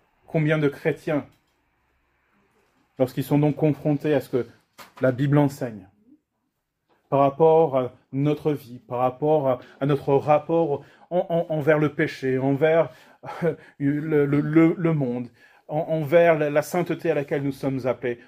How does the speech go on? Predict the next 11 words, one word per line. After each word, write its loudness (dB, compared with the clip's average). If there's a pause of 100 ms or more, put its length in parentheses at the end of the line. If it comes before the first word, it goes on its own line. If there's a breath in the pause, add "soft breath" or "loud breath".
(100)
nous -4
sommes -6
tous -20
coupables. -14
Même 6
moi, 4
je -2
sais -6
que -2 (160 loud breath)
j'ai -2
eu -2